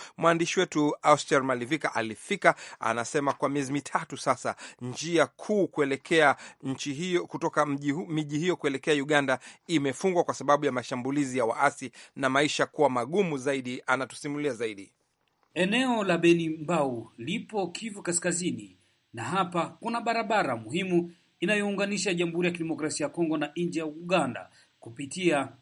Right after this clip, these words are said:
Speaker 2: kijiji cha Nobili pamoja na Kamangu, chini ya mlima mrefu wa Maziwa Makuu wa Rwenzori. Ifahamike kwamba barabara hiyo imefungwa kwa sasa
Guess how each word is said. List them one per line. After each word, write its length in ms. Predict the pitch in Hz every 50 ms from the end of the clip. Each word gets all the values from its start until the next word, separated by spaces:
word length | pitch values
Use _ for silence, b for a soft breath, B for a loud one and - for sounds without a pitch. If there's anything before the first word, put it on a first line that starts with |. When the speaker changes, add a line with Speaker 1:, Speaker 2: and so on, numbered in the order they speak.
| _ _ _
Speaker 2:
kijiji 340 | - 214 202 214 196 180 170
cha 140 | - 170
Nobili 440 | 147 151 156 156 165 170 160 156 156
pamoja 420 | 151 156 151 156 165 165 156 156 147
na 120 | 147 143
Kamangu, 600 | - 190 202 202 208 202 170 139 120 107 98 b b b b b b b _
chini 380 | - - 160 185 175 175 170 160
ya 100 | 151 143
mlima 380 | 139 139 135 135 135 131 117
mrefu 600 | 117 117 123 143 170 170 170 - 160 160 151 - - _ _ _ _
wa 120 | 131 156 180
Maziwa 360 | 180 190 180 175 196 196 190
Makuu 420 | 180 180 180 180 185 208 196 185 185
wa 100 | 185 185
Rwenzori. 500 | 180 180 180 175 175 151 127 117 - - _ _ _ _
Ifahamike 460 | 208 214 - 262 247 240 240 233 226
kwamba 480 | 185 - 160 139 131 127 117 104 101 - _ _ _ _ -
barabara 380 | 117 120 123 123 127 120 117
hiyo 460 | 123 170 208 202 190 180 170 175 - - _ _ _ _ _
imefungwa 760 | - 240 294 277 254 - - 302 320 269 202 165 - - -
kwa 160 | - - -
sasa 500 | - - 160 165 165 165 170 156 151 -